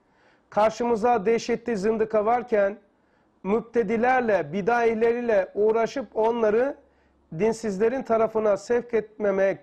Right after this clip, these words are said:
sevk etmemek gerektir. Eğer size ilişmek için gönderilmiş hocalara rast gelseniz, kime? Bak, size ilişmek için gönderilmiş.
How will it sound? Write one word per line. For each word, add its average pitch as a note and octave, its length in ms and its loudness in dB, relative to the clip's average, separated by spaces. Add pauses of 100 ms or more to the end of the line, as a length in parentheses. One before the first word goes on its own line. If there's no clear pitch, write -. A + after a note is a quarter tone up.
(140)
sevk G3+ 360 -2
etmemek A3 500 0
gerektir. F3 760 -4 (1200)
Eğer B3 260 4
size B3+ 360 0
ilişmek B3 540 -2
için C4+ 260 0
gönderilmiş A#3+ 600 0
hocalara B3 540 2
rast B3+ 280 0
gelseniz, A3+ 580 -2 (580)
kime? D4+ 480 2 (1500)
Bak, G3 400 -2 (100)
size C4 800 2 (520)
ilişmek B3+ 640 0
için B3+ 320 0
gönderilmiş. G#3+ 800 0